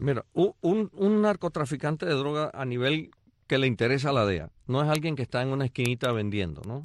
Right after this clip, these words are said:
Pero es alguien que está, el que está trayéndola, eh, a-, importando a los Estados Unidos, la organización que está detrás de eso.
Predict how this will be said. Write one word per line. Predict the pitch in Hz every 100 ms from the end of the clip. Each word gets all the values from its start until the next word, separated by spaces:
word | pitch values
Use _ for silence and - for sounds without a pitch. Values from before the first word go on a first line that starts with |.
| -
Pero | 113 117
es | 131
alguien | 139 151
que | 135
está, | - 131 127 - -
el | - 147
que | 151
está | - 185
trayéndola, | 190 175 160 165 156 147 135 _ _ _ -
eh, | 127
a-, | 110 107 123 117
importando | 135 123 117 143 147
a |
los | 135 123
Estados | 113 131 135
Unidos, | 131 131
la | 120
organización | 113 110 101 101 123
que | 123
está | 131 123
detrás | 117 117
de | 117
eso. | 120 120